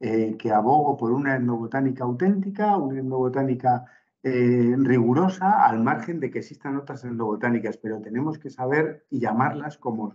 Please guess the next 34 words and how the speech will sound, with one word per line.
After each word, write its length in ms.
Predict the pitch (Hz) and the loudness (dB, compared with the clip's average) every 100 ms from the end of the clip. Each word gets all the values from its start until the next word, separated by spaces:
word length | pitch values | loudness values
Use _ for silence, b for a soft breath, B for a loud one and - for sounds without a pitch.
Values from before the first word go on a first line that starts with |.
| - | -14
de 160 | 117 | -10
lo 120 | 110 110 | -6 -6
que 100 | 104 | -8
son 240 | - 151 | -6 -4
en 100 | 151 | -2
verdad, 380 | 117 101 107 107 b b b _ | -2 0 -2 -2 b b b _
porque 260 | - 113 104 | -8 -6 -4
no 160 | 113 | -6
puedo 220 | 113 135 135 | 0 0 2
mezclar 440 | 131 - 143 101 | -2 -4 -4 -2
nombres 460 | 113 143 123 101 95 | -2 0 0 -2 -6
de 100 | 101 | -10
otras 320 | 107 123 - | -6 -8 -4
zonas, 420 | 151 156 113 104 | 0 2 2 0
de 80 | 104 | -6
otros 240 | 107 120 - | -6 -8 -6
países, 540 | 113 147 156 113 - b b | -2 0 0 -4 -6 b b
con 240 | - 117 120 | -2 0 2
usos 320 | 120 135 120 | 2 0 -4
de 80 | 127 | -2
otros 240 | 120 127 | -4 -6
países, 580 | - 123 151 151 160 156 | -2 2 2 0 -2 -4
con 240 | - 123 120 | -2 -4 0
todo, 380 | 135 143 165 | 0 2 0
sino 380 | - - 123 147 | -2 -2 0 0
que 80 | 120 | -4
tengo 260 | 110 120 120 | -6 -4 -2
que 80 | |
tener 400 | 123 127 131 147 - | -2 -2 0 0 0
una 220 | 127 127 | 0 0
fidelidad 720 | - 139 120 107 107 123 139 - _ _ _ - | 2 4 4 2 2 0 0 -8 _ _ _ -2
al, 360 | 107 107 107 | 0 0 -4
a 100 | - | -8
la 560 | 107 107 104 107 - - | -6 -4 -6 -10 -20 -20